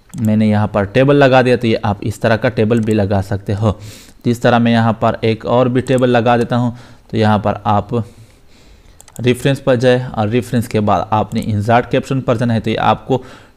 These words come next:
टेबल टू, यानी आपने नहीं लगा दिया टू, टेबल, पहले टेबल वन था, यहाँ पर आपको टेबल टू देगा, तो यहाँ पर आप भी टेबल टू लगा सकते हो। जिस तरह मैंने यहाँ पर टेबल टू लगा दिया, यहाँ पर आप इंटर, इंटर बटन प्रेस करेंगे।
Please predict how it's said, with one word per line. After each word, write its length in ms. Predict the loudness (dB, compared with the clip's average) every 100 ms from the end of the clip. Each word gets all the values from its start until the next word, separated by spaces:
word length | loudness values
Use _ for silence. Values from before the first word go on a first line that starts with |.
| _ 0
टेबल 300 | 2 4 2 -2 -12 -4
टू, 140 | 0 0
यानी 240 | 2 2 2 4
आपने 300 | 4 4 4
नहीं 260 | 4 4 4
लगा 260 | 4 4
दिया 180 | 4 2
टू, 240 | 2 0 0
टेबल, 340 | 2 2 4 0 -2
पहले 420 | -2 2 4 4
टेबल 240 | 4 4
वन 240 | 4 2 0
था, 400 | -2 2 4 6
यहाँ 180 | 4 2
पर 120 | 0
आपको 320 | 2 0 -2
टेबल 300 | -2 0 0
टू 200 | 0 0
देगा, 240 | 2 4 2
तो 420 | -2 -18 -6 0
यहाँ 160 | 2 2
पर 140 | 0
आप 240 | 0 0
भी 160 | 2 -2
टेबल 300 | -2 -2 -2
टू 180 | -2 0
लगा 280 | 0 0 0
सकते 320 | -2 -4 -4
हो। 200 | -2 -2 -4 -10 -14 -6
जिस 140 | -4
तरह 140 | 0 2
मैंने 200 | 4 2
यहाँ 180 | 2 0
पर 140 | -2
टेबल 300 | 0 0 0
टू 120 | 2
लगा 220 | 2 4
दिया, 180 | 4 4
यहाँ 220 | 2 2
पर 180 | -2 -6 -6
आप 200 | -4 -4 -4
इंटर, 360 | -4 -2 -4 -6 -4
इंटर 260 | -4 -2
बटन 280 | -2 -2 -4
प्रेस 240 | -4 -4
करेंगे। 400 | -2 -2 0 0